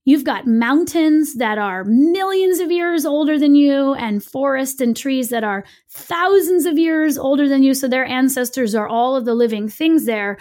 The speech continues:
And when the water isn't well and when the land isn't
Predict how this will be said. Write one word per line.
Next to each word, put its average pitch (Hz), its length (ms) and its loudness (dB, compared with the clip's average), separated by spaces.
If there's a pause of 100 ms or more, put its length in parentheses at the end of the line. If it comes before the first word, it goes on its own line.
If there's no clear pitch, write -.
(600)
And 247 140 4
when 233 140 0
the 214 80 -2
water 262 640 0
isn't 254 440 -2
well 247 560 -2
and 226 240 -2
when 214 140 -2
the 196 100 -6
land 240 520 -2
isn't 233 440 -4